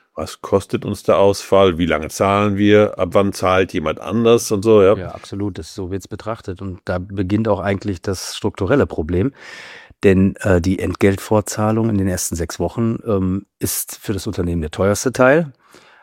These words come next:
Speaker 2: Und gleichzeitig aber auch der am wenigsten steuerbare, wenn man sich jetzt nicht mit den Ursachen beschäftigt, ne?
Speaker 1: Ja, und es ist natürlich auch der sichtbare Teil im Wesentlichen, ne?
Speaker 2: Mhm.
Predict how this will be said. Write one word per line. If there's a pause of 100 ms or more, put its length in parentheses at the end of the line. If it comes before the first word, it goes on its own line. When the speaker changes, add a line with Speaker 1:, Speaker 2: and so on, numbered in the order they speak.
(360)
Speaker 2:
Und
gleichzeitig
aber
auch
der
am
wenigsten
steuerbare,
wenn
man (120)
sich
jetzt
nicht
mit
den
Ursachen
beschäftigt,
ne? (840)
Speaker 1:
Ja,
und
es
ist
natürlich
auch
der
sichtbare
Teil
im
Wesentlichen,
ne?
Speaker 2:
Mhm.